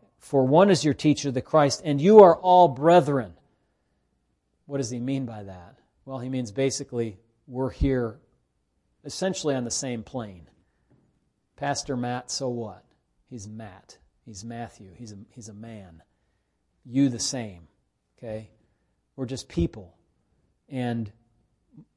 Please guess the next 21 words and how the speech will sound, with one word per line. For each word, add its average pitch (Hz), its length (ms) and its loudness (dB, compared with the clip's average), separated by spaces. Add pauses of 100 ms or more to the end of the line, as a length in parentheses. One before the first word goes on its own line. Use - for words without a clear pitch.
(160)
more 147 560 6
or 131 60 4
less 139 340 0
training 143 560 0
or 110 160 -6
practice 127 720 -4
or 107 280 -6
giftedness 131 600 -4
or 123 60 -8
whatever 117 320 -6
really 123 260 -6
doesn't 120 320 -12
matter 104 520 -18
that 104 200 -20
much 101 400 -20
in 117 100 -18
the 101 60 -18
big 98 220 -16
scheme 110 320 -14
of 95 80 -20
things. 90 380 -20